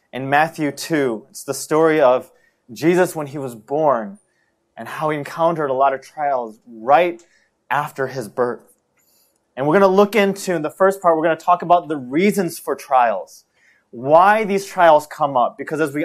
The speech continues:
understand the purpose and we understand the reason, that will help us to deal with them. And then in the second ha-, pa-, ha-, uh, second half of the passage, we're gonna be talking about what is God's answer to these trials. And so first, let's look into the reason for trials.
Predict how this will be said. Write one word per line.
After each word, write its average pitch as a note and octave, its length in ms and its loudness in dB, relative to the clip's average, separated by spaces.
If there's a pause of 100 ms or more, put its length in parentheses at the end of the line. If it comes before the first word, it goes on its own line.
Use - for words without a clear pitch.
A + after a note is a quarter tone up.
understand F3+ 520 0
the - 40 -2
purpose G#3+ 520 -4
and D#3 100 -12
we D#3 160 -10
understand D#3 420 -6
the C#3 100 -6
reason, D3 640 -2 (400)
that C#3+ 120 4
will D3 120 2
help D#3 260 -2
us C#3 140 -8
to C3+ 120 -10
deal C3+ 320 -4
with D3 220 -6
them. G#2 260 -10 (460)
And C3+ 180 -4
then F3 200 4
in D#3+ 80 0
the D3 80 -2
second F3+ 320 0
ha-, F3 180 -6
pa-, C#3 300 -4 (100)
ha-, C#3+ 300 -6 (120)
uh, A2+ 140 -10 (100)
second F#3 320 -4
half D#3 260 2
of D#3+ 60 -8
the - 60 -4
passage, A#2+ 480 -4 (400)
we're B2 100 -10
gonna D3+ 120 -2
be D3+ 100 -2
talking C#3+ 300 -6
about A#2 320 0
what C#3 180 -2
is D#3 80 -2
God's C3+ 300 2 (200)
answer C3 580 -10 (340)
to C3+ 100 -10
these G#2+ 180 -6
trials. G2+ 440 0
And G#2+ 100 -14
so B2+ 160 -2
first, F3 380 2
let's D3 140 -6
look D3+ 160 -6
into D3+ 180 -6
the C3+ 120 -2
reason C3 380 -6
for A2+ 180 -12
trials. F#2 560 -6